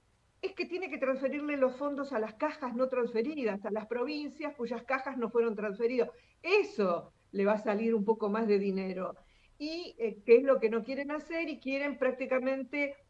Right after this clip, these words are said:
presionar para que transfieran sus cajas a las provincias, como lo han hecho todos los gobiernos, ¿eh? Han querido transferir las cajas provinciales. Y por el otro lado, pagar las sentencias judiciales que tiene anses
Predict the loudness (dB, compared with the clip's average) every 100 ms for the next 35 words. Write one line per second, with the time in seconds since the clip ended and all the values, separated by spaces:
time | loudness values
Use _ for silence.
0 | 0 2 2 0 -2 0 0 2 2 2
1 | 0 2 0 -2 -4 -2 -4 -2 -2 -2
2 | 0 0 -2 -2 -2 -4 -6 -8 -6 -2
3 | 4 4 4 -2 4 6 6 2 0 -2
4 | -4 -6 -2 2 2 -2 _ _ -10 -6
5 | 0 2 4 2 2 -2 -2 0 0 0
6 | -4 -14 -4 -4 0 -2 -2 -6 -4 -4
7 | -6 -4 -4 -4 -6 -8 _ _ -10 -10
8 | -8 0 2 2 0 -2 0 -2 2 2
9 | 2 0 0 0 0 0 -2 -4 -2 -4
10 | -4 -4 -6 -6 -6 -6 -2 -2 0 -2
11 | 2 2 2 -4 -6 -4 -4